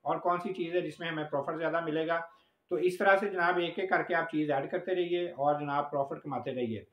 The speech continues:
तो इस तरह घर में बैठ के ही आप जनाब अच्छा खासा जो है वो कारोबार भी कर सकती हैं और अच्छा खासा जो है वो इसमें पैसा भी कमा सकती हैं।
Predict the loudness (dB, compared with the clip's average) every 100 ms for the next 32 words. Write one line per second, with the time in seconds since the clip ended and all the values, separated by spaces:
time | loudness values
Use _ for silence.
0 | _ _ _ -8 0 2 4 2 0 2
1 | 4 4 4 4 6 4 0 -2 0 -2
2 | -2 -2 0 -2 -2 -2 0 2 0 -2
3 | -6 _ _ 0 0 0 -2 0 -2 -2
4 | -6 -10 -10 -6 -4 -2 -2 -2 -2 -2
5 | -2 -2 2 2 0 -2 -4 -6 -6 -4
6 | -4 -6 -6 -6 -6 -10 -10 -10